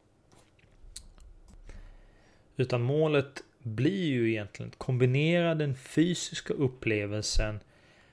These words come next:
med e-handelns fördelar. Och det kommer nog vara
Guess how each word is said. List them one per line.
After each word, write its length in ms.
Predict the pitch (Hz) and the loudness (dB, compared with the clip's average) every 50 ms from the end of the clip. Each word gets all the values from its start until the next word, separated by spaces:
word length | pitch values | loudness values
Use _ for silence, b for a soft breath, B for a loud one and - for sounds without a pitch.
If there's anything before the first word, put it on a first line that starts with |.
| b b b _ | b b b _
med 600 | 120 113 110 113 110 107 104 107 104 104 104 - - _ _ _ - 139 | -6 -2 0 2 2 2 2 0 0 -2 -6 -10 -16 _ _ _ 0 2
e-handelns 880 | 127 123 120 113 - - 113 113 120 117 120 117 113 110 - - - - - | 2 4 4 2 0 -2 -4 -6 -4 -4 -4 -4 -4 -6 -8 -8 -12 -14 -18
fördelar. 1160 | - - - - - 156 131 113 107 107 104 101 117 147 185 196 - - - - - 131 - b b b b b b b b b - - _ _ _ | -20 -20 -14 0 4 4 4 4 2 -2 -2 0 2 2 2 0 -2 -4 -8 -8 -10 -12 -14 b b b b b b b b b -20 -20 _ _ _
Och 120 | - 123 110 | -6 -6 -4
det 260 | 107 - 160 156 135 | 0 0 2 2 2
kommer 380 | - - - - 131 117 113 113 | 0 -2 -2 -2 -2 -2 -2 -4
nog 200 | 113 110 107 110 | -6 -6 -6 -4
vara 360 | 107 107 107 104 104 101 | -2 -2 -2 -2 -4 -6